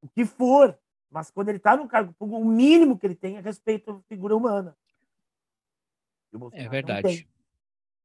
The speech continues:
Speaker 1: Não tem. Então ele não pode, não pode, sabe, exercer nenhum cargo, e principalmente, e da maneira como ele faz. E todas as burlas que ele tenta fazer,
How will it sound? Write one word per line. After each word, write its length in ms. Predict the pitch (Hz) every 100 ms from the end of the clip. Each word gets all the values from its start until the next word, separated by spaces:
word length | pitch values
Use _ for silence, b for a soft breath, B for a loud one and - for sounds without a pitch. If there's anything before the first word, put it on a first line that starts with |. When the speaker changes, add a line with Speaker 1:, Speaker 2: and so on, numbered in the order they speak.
| _ -
Speaker 1:
Não 140 | 175
tem. 300 | 190 208 180 _ _ _
Então 200 | - 156
ele 100 | 165
não 220 | 160 220
pode, 500 | 254 220 214 254 165 _ _ _ _ _ _
não 160 | 170 208
pode, 460 | 208 202 208 - _ _ -
sabe, 320 | 123 165 180
exercer 720 | 151 151 156 127 - 175 196 _ _ _
nenhum 220 | 143 175
cargo, 300 | 185 185 196
e 240 | 202 208 180
principalmente, 680 | 180 170 - 190 185 185 -
e 80 | 220
da 120 | 233
maneira 360 | 269 277 233
como 120 | 254 320
ele 80 |
faz. 400 | 302 214 262 - _ _ _
E 60 | 226
todas 420 | - 269 349 392
as 160 | 330 196
burlas 580 | 143 214 285 320 277 -
que 80 |
ele 100 | 302
tenta 240 | 262 254 254
fazer, 320 | 285 214